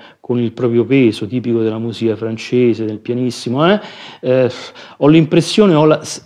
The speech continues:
ho la sensazione che il martello rimanga attaccato alle corde, che neanche cada poi così tanto.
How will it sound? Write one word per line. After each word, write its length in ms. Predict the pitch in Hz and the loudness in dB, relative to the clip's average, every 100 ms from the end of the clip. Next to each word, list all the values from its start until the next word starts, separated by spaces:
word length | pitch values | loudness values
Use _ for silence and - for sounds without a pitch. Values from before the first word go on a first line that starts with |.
| _ | _
ho 140 | 170 | 2
la 140 | 180 180 | 4 4
sensazione 680 | - 190 - 196 - 262 208 | 2 -2 0 -2 0 0 4
che 80 | 160 | 2
il 80 | |
martello 680 | 165 170 156 233 214 170 151 - | 2 -2 -2 0 2 0 -2 -4
rimanga 460 | 156 180 196 170 | -2 0 0 0
attaccato 520 | 156 156 156 - 175 | -2 -4 -8 -2 -2
alle 120 | 139 120 | 0 -2
corde, 440 | 107 101 98 107 | -4 -6 -8 -4
che 100 | 120 | -2
neanche 380 | 156 185 170 139 | 0 0 -2 -4
cada 580 | 120 107 101 101 - - _ - | -4 -6 -8 -10 -14 -20 _ -8
poi 160 | 113 | -4
così 320 | 104 104 104 - | -4 -6 -10 -14
tanto. 600 | 104 90 90 - 90 | -20 -18 -20 -20 -20